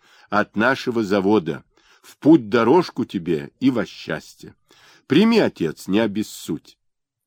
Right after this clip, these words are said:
Пугачёв взял саблю, прищурился и, рассматривая её,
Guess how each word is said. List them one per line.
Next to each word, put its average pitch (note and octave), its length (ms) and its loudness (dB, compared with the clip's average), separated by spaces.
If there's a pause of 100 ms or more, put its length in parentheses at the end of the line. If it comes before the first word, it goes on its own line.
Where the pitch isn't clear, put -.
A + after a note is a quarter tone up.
(1300)
Пугачёв A#2+ 540 2
взял G2+ 340 0
саблю, G#2+ 600 -2 (560)
прищурился A#2 1040 0 (120)
и, G#2+ 140 2
рассматривая G2 840 -2
её, D3 400 -2